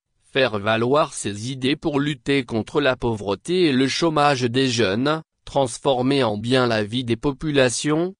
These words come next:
participer aux élections politiques. C'est pour être un acteur de premier plan de la vie politique gabonaise. Depuis le trente août deux mille vingt-trois, notre pays le Gabon connaît une accélération de son histoire.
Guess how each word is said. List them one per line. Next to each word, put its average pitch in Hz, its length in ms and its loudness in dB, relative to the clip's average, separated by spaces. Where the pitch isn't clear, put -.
participer 113 760 -2
aux 139 140 4
élections 135 560 -2
politiques. 131 720 -6
C'est - 240 -14
pour 131 240 -4
être 127 260 -2
un 101 180 -4
acteur 143 560 -2
de 123 100 -2
premier 127 480 0
plan 139 340 2
de 117 120 0
la 101 160 -2
vie 104 160 -6
politique 123 640 -2
gabonaise. 117 840 -2
Depuis 131 540 -2
le 135 200 0
trente 123 420 -4
août 175 220 -6
deux 107 180 -4
mille 107 240 -4
vingt-trois, 123 720 0
notre 120 360 -2
pays 123 380 -2
le 113 120 0
Gabon 117 540 0
connaît 147 340 0
une 131 220 0
accélération 127 1080 -2
de 135 140 0
son 143 260 -2
histoire. 90 680 -6